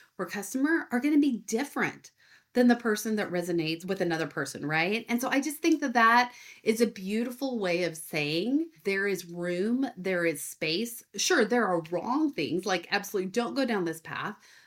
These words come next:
but there's so many right ways to do it. And it's really to you as an individual, as a family, as a business owner, as whatever your definition looks like, there is a right way for you to do it. And you are touching people and influencing people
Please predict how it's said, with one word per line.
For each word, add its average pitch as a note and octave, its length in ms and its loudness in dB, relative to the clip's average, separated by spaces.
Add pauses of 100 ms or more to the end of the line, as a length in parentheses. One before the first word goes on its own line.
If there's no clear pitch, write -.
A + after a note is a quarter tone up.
but A3+ 120 -8
there's B3+ 240 2
so B3+ 220 -4
many D4 240 2
right G#3 280 -2
ways G#3 220 -2
to F3+ 80 -8
do G3+ 240 -2
it. D#3 160 -2
And F3 140 -2
it's - 200 -10
really G3 500 -6 (240)
to - 120 -8
you E3+ 600 -4
as E3 160 -6
an E3 100 -6
individual, G3 800 -2 (100)
as F#3+ 220 0
a D#3+ 60 -2
family, B3+ 840 0 (160)
as F3+ 180 -2
a F3 60 -2
business F#3 480 -4
owner, C4+ 600 -2
as E3+ 400 -4 (120)
whatever B3 840 2
your G#3+ 920 -2 (200)
definition G#3 600 -2
looks G3 220 -4
like, D#3+ 340 -6
there G3+ 160 -2
is B3 120 -2
a C4+ 80 -2
right G#3+ 260 -4
way F#3+ 120 -2
for F#3+ 180 -8
you F3 240 -6
to G3 100 -10
do D3+ 220 -6
it. D3 180 -4
And E3+ 180 -4
you G#3 320 -2
are F#3 280 -2
touching D#3+ 420 -10
people D3 380 -10
and D#3 160 -8
influencing D3+ 500 -8
people C#3+ 380 -12